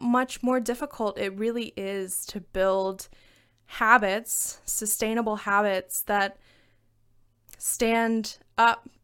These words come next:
to the tests that life throws at it. And there's nothing wrong or bad or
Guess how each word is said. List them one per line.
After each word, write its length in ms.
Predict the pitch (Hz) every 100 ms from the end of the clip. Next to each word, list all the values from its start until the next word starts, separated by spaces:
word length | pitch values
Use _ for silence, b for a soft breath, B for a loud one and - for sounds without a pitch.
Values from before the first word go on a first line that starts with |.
| _
to 160 | - 240
the 100 | 214
tests 680 | - 196 196 - - - -
that 160 | 196 -
life 280 | 196 196 -
throws 320 | 208 226 214
at 180 | - -
it. 240 | - _ b b b b b b b _ 247
And 100 | 269
there's 160 | 285
nothing 400 | 277 294 320 254
wrong 320 | 202 185 190
or 80 | 196
bad 440 | 190 180 180 180 185
or 300 | 175 190